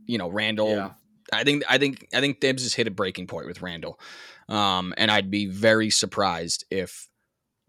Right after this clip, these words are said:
Speaker 1: one of them or both of them is not gone. One, if not both of them, is not gone this offseason. And I'd lean towards Randle
Speaker 2: Mm-hmm.
Speaker 1: just because, one, Leon Rose is closer than Randle,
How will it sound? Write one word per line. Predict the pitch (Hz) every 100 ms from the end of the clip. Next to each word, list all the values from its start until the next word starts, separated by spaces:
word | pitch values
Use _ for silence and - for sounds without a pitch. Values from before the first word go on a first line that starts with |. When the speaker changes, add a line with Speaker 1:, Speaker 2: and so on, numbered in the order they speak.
| -
Speaker 1:
one | 104 110 113 110 110
of | 107 101
them | 98 98 95 95 90 -
or | 104 101 98
both | 95 95 -
of | 87 78
them | 76 76 71 _
is | - 87
not | 82 82 92
gone. | 85 76 80 - _ _ _ _ -
One, | 107 123 127
if | 110
not | 113 95
both | 98 98
of | 98
them, | 92 90
is | 85 80
not | 82 71
gone | - 82 85 78
this | 85 -
offseason. | 120 - 139 120 123 120 - - -
And | 117 110
I'd | 107
lean | 110 131 135
towards | 123 120 113 98
Randle | 98 98 98 95 110
Speaker 2:
Mm-hmm. | 123 - _ -
Speaker 1:
just | - 113 -
because, | 107 - 101 92 92 - - _ _ _ _ _ _ _
one, | 107 117 123 120 113
Leon | 110 98 98
Rose | 95 90 85
is | 85
closer | - 92 87 92
than | 82 80
Randle, | 65 64 64